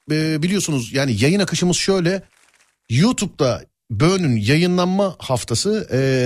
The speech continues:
radyoda yeni bölümümüzü yayınladığımız hafta oluyor. Yani perşembe günü yeni bölümümüzü yayınlıyoruz. Cuma günü YouTube'da da, e, yeni bölüm yayınlanıyor sevgili dinleyenlerim. Yani sizin dinlemediğiniz bölüm. Bazen dinleyicilerimiz kızıyor bize ama,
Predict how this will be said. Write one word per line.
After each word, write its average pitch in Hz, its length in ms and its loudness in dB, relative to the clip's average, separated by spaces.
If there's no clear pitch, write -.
radyoda 180 380 2
yeni 175 360 2
bölümümüzü 151 460 0
yayınladığımız 135 540 2
hafta 92 300 -4
oluyor. 76 280 -8
Yani 107 160 -2
perşembe 156 440 2
günü 110 160 4
yeni 139 220 4
bölümümüzü 107 460 2
yayınlıyoruz. 156 460 -2
Cuma 135 260 -2
günü 135 180 -2
YouTube'da 104 380 -4
da, 165 300 -2
e, 104 260 0
yeni 104 220 2
bölüm 85 220 2
yayınlanıyor 78 380 -2
sevgili 85 360 0
dinleyenlerim. 80 480 2
Yani 87 120 2
sizin 98 240 2
dinlemediğiniz 85 540 2
bölüm. 110 180 4
Bazen 240 300 4
dinleyicilerimiz 180 560 2
kızıyor 151 320 0
bize 110 160 0
ama, 117 240 0